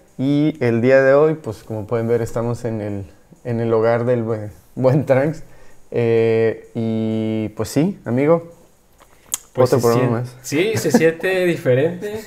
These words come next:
Speaker 2: porque estamos ahora, no es, no es tecnología lo que están viendo, realmente estamos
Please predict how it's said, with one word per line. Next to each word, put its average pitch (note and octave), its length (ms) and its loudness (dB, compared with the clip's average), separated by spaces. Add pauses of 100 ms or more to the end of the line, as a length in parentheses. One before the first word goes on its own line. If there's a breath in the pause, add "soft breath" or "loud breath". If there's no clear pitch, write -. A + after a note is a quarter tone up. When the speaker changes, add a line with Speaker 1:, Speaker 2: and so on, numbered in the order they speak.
(100)
Speaker 2:
porque C3 300 -6
estamos D#3 640 -6
ahora, C#3 420 -4
no C#3 140 -6
es, - 320 -14 (680 soft breath)
no C#3+ 80 -4
es D3+ 100 -4
tecnología D#3 600 2
lo D3+ 140 4
que C3 80 -4
están C#3 260 -2
viendo, D3+ 300 0
realmente C#3 480 0
estamos C#3 640 -4